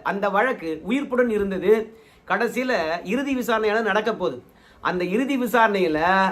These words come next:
டி ஆர் பாலு கிட்ட விசாரணை நடத்த போறது யாரு? அந்த குறுக்கு விசாரணை செய்ய போறது அண்ணாமலை தான். இப்பவே நீங்க யோசனை பண்ணி பார்த்திருக்கலாம். டி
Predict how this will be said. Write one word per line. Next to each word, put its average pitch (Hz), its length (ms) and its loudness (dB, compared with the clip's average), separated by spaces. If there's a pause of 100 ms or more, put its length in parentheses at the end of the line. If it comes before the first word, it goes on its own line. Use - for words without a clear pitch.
(200)
டி 240 180 0
ஆர் 240 220 4
பாலு 233 340 8
கிட்ட 170 640 0
விசாரணை 240 400 2
நடத்த 214 260 0
போறது 190 240 0
யாரு? 220 600 6 (480)
அந்த 160 260 -2
குறுக்கு 269 360 -2
விசாரணை 214 380 0
செய்ய 208 240 0
போறது 196 640 0
அண்ணாமலை 180 500 2
தான். 185 220 0 (800)
இப்பவே 220 680 6
நீங்க 220 220 2
யோசனை 208 340 2
பண்ணி 185 200 0
பார்த்திருக்கலாம். 175 800 0 (520)
டி 214 100 -2